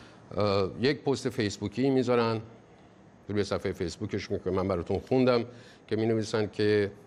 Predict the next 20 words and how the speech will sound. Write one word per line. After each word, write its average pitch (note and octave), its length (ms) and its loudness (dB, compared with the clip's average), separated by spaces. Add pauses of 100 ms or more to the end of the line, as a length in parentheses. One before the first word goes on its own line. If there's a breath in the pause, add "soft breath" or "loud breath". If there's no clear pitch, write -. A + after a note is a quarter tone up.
من G2 200 0
دنبال F#2+ 300 0
این F#2+ 140 -2
قضیه F2+ 280 -2
بودم G#2+ 520 0 (320)
و، A2 300 0 (640 loud breath)
یعنی E2 260 -6
ایشون، B2+ 540 -2 (460 loud breath)
و G2+ 260 2
این G#2+ 260 0
آدم A#2 360 0
همون C3 380 -2
مرتضی G2+ 600 -4
صمدی G2 600 -4
کلاهی F#2+ 640 -2
است - 320 -10
که A2 280 0
متهم F#2+ 400 -2
است G#2+ 260 -4
به، G#2+ 320 0